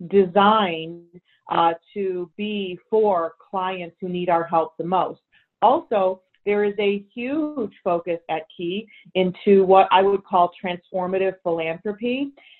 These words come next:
And that's where we are in communities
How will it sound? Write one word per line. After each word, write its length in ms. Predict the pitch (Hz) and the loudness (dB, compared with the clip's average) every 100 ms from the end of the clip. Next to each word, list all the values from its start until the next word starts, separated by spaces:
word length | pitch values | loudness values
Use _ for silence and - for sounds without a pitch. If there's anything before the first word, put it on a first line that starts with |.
| - | -6
And 180 | 185 190 | -4 0
that's 380 | 220 226 262 285 | 0 2 -4 -4
where 320 | 233 220 214 202 | -2 0 0 -4
we 240 | 202 202 | -4 -2
are 480 | 185 180 180 180 180 _ _ | 0 0 -2 -4 -8 _ _
in 320 | 214 254 311 - | -6 -4 -6 -10
communities 800 | - 247 214 196 180 165 160 160 | -8 -4 -2 -2 -2 -2 -2 -4